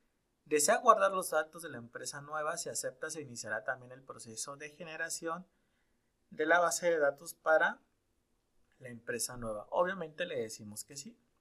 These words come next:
Y si todo está bien, pues el sistema va a generar la nueva empresa sin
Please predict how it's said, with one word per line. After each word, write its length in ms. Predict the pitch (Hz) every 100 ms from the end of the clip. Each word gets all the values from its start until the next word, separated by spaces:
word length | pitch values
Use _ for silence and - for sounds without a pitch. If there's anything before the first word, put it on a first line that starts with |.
| _ _ _ _ _ _ _ _ _ _ _ _ _ -
Y 240 | 165 185
si 200 | - 135
todo 280 | - 110 113
está 280 | - 160 175
bien, 340 | 220 226 - _ _ _ _ _ _
pues 160 | - 139
el 100 | 131
sistema 680 | - - 135 135 147 165 208 _ _ _ _ _ _ 131
va 360 | 127 135 156 -
a 180 | - -
generar 760 | - 120 110 107 104 113 120 -
la 160 | 123 113
nueva 300 | 98 95 98
empresa 600 | 101 _ 104 - - - _ _ _
sin 500 | - - 160 175 196